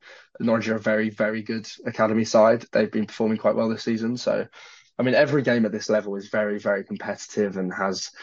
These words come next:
you know, there's individuals on each team that can really make a difference. Um, I think the, the general feeling around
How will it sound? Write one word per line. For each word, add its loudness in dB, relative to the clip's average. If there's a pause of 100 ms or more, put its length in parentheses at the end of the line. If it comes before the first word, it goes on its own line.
(240)
you 4
know, 8
there's 6
individuals 6
on 4
each -2
team -2
that -4
can -2
really 0
make -4
a -8
difference. -6
Um, 0 (600)
I 4
think 4 (600)
the, 8
the 2
general 6
feeling 4
around 0